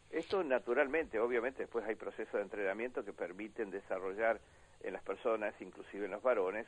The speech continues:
una mayor, eh, capacidad de, de, de incorporación de factores. Pero naturalmente, ¿eh? la mujer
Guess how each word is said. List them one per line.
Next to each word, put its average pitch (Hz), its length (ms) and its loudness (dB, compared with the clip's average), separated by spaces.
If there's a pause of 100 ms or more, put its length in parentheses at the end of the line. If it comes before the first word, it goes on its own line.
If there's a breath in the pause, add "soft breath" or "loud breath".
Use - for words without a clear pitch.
una 95 180 -6
mayor, 92 500 0 (400 soft breath)
eh, 90 440 -4 (140)
capacidad 98 680 0
de, 85 320 -4
de, 92 200 -8 (280)
de 107 120 -4
incorporación 104 640 -4
de 107 60 -4
factores. 98 500 0 (440 soft breath)
Pero 117 160 4
naturalmente, 120 1200 2
¿eh? 156 120 -8
la 104 100 2
mujer 123 260 -2